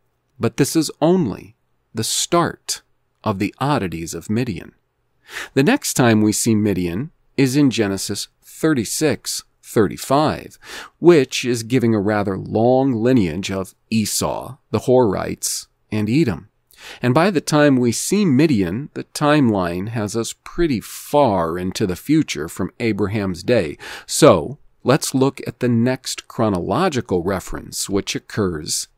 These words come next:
in Genesis chapter thirty-seven. Abraham's great-grandson Joseph has been accosted by his brothers,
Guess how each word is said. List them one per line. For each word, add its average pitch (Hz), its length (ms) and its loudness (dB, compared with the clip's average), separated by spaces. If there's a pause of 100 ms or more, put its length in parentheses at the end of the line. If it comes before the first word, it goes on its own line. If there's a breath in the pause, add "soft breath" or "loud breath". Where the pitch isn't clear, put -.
(160)
in 135 160 2
Genesis 101 500 -4
chapter 90 580 -6
thirty-seven. 82 920 -4 (920)
Abraham's 143 640 4
great-grandson 127 1200 2
Joseph 107 560 0 (220 loud breath)
has 107 200 -2
been 113 140 4
accosted 127 680 -2
by 104 180 2
his 131 220 -4
brothers, 95 720 2